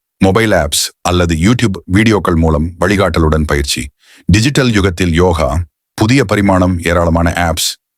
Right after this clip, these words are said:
Yoga for Beginners, சாட்குரு, டெய்லி யோகா. YouTube வீடியோக்கள் மூலம் வீட்டில் பயிற்சி. லைவ் ஆன்லைன் கிளாஸஸ்,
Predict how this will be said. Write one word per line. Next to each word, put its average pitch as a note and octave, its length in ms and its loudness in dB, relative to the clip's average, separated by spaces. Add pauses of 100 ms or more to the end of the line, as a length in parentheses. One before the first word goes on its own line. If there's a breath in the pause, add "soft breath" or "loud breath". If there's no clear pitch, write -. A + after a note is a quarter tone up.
(140)
Yoga G2+ 320 4
for E2+ 280 0
Beginners, F2 380 2 (340)
சாட்குரு, D#2+ 580 2 (300)
டெய்லி E2 200 2
யோகா. C2 320 -2 (640 soft breath)
YouTube C3 340 2
வீடியோக்கள் G2 520 2
மூலம் F2 440 2
வீட்டில் E2+ 320 0
பயிற்சி. D2 420 -2 (320)
லைவ் G2 340 0
ஆன்லைன் F#2 340 2
கிளாஸஸ், C#2 440 -2